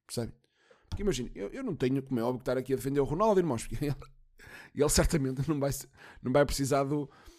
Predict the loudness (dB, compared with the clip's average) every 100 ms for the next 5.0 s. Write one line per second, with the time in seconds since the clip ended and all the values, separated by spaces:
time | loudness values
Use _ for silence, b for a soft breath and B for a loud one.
0 | b 2 4 4 2 4 4 2 -8 b
1 | b b b b b _ 4 6 4 4
2 | -4 -2 -2 -2 -2 2 2 2 2 2
3 | 2 2 2 0 -2 -6 -6 -12 -18 -2
4 | 2 2 2 2 4 2 4 6 6 4